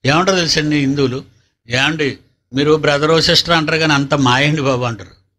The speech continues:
మనల్ని అవమానపరుస్తుంటారు అప్పుడప్పుడు. ఏమండి క్రైస్తవులు, ఏమండి క్రైస్తవులు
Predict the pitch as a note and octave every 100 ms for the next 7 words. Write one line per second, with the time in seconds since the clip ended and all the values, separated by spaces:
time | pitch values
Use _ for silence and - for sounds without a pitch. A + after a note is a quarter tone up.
0 | _ _ _ _ A#2 C3+ C3+ A#2+ C#3 D#3+
1 | D3+ D3 C3+ C#3+ C3+ B2 A#2 A#2+ A2 F#2+
2 | _ _ _ _ _ _ _ _ _ _
3 | _ _ _ - B2+ B2+ A2+ A#2+ B2 D3
4 | B2+ - _ _ _ - A2+ B2 - A2+
5 | A#2 D3 C3 A2